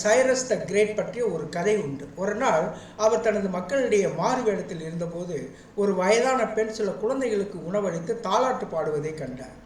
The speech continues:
அந்த குழந்தைகள் யார் என்று அந்த சைரஸ் என்ற அந்த மன்னர் கேட்ட பொழுது அவர் சொன்னார், "அவர்கள் என்னுடையவர்கள் அல்ல, ஆனால் நான் அவர்களை பற்றி கவலைப்படுகிறேன். ஏனென்றால் அன்பு என்பது ஒருபோதும்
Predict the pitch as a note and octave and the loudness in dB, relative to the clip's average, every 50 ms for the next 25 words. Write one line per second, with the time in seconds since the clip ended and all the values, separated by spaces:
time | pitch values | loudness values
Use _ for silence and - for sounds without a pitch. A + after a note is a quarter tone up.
0 | - - - - - - - - - - - - - G#3+ A#3 A#3 C#4 B3+ C4+ C4+ | -20 -20 -20 -20 -20 -20 -20 -20 -20 -20 -20 -8 -2 -2 0 2 2 2 2 0
1 | C#4+ E4+ F4 F4 D#4+ C4+ B3+ A#3 G3 F#3+ F#3+ A3+ C4+ C#4+ C4+ B3 A3 G#3 G3+ G3+ | -2 -2 0 -2 0 0 0 0 2 4 4 4 4 4 4 2 2 2 2 2
2 | G#3 F#3+ D#3 B2+ - - - - - - - - - - - F3+ F3+ F3+ E3+ - | 2 2 2 0 -4 -8 -12 -18 -20 -20 -20 -20 -20 -10 -8 -6 -4 -4 -4 -2
3 | - F#3+ G3 G#3+ G#3 A3 G3 - - F#3+ E3+ E3+ E3+ D#3+ D#3+ D#3+ D3+ D3+ D#3+ F#3 | 0 4 4 6 6 6 4 4 0 -4 -2 -2 -2 -2 -2 -4 -4 -2 -2 0
4 | G3 F#3 E3 F3+ F3+ F3 F3 - F3+ E3 D#3+ D#3+ E3+ G#3 C4 C4+ G#3 D3 - - | 0 -2 -2 -2 -4 -4 -4 -4 -6 -6 -6 -6 -4 -2 0 0 0 0 -4 -10
5 | - - - - - - - - - - - F#3+ F#3+ G3+ G3 - - G#3 A3+ A3+ | -14 -18 -20 -20 -20 -20 -20 -20 -20 -12 -2 2 2 2 2 2 0 0 2 2
6 | G3+ F3 F#3 A3 - - - - - - - - F3 G3+ C4 D4 C#4 - A3+ F#3 | 0 2 2 0 -2 -2 -10 -12 -18 -20 -8 0 2 2 2 2 2 2 0 2
7 | F3 G3 B3 A3+ F3 E3+ E3+ F#3 G3+ C4+ - - - D#4 C4 A3+ G#3 G3 G3 G3+ | 2 0 0 -2 -4 -4 0 2 2 2 0 -2 0 2 4 4 4 2 2 0
8 | F#3+ D#3 C#3+ C#3+ C#3+ C3+ - - - - G3 A#3+ C4+ C4 A3 F#3 G3+ G#3+ G#3 F#3+ | 0 0 0 -2 -2 -4 -6 -8 -12 -6 -2 -2 0 0 2 0 0 -2 -2 -2
9 | G3 A3+ B3 B3 A#3 A3+ A3+ B3 A#3+ B3 A#3+ - - C4+ C4 - - - G#3 G3 | 0 0 2 4 4 4 4 4 2 0 -2 -2 -2 -6 -6 -6 -8 -4 -2 0
10 | G#3+ B3 B3+ A#3+ - A3 G3+ G3 F3+ F3+ F3 E3+ E3 F3 F#3 G3+ A3 G#3 G3 G3+ | 0 0 0 0 0 0 0 0 -2 -4 -6 -4 -2 -2 0 2 2 2 2 2
11 | G#3 F#3+ D#3 D#3 F3+ G3+ - - - - - - - - - - _ _ - - | 2 2 2 0 -2 -4 -6 -10 -16 -20 -20 -20 -20 -20 -20 -20 _ _ -20 -20
12 | _ _ _ _ D#3 E3 F#3+ A3+ B3+ B3 - B3+ A#3+ A3 G#3 G3 G3 G3 G3+ G3+ | _ _ _ _ -6 -4 -2 0 0 0 0 2 4 4 4 4 0 0 0 -2
13 | A#3+ F#3+ D3+ D#3 F3+ G3+ G3+ G3 G#3 G#3 G#3+ G#3+ A3+ F#3+ | -4 -4 -4 -2 -2 0 2 4 6 6 6 4 2 0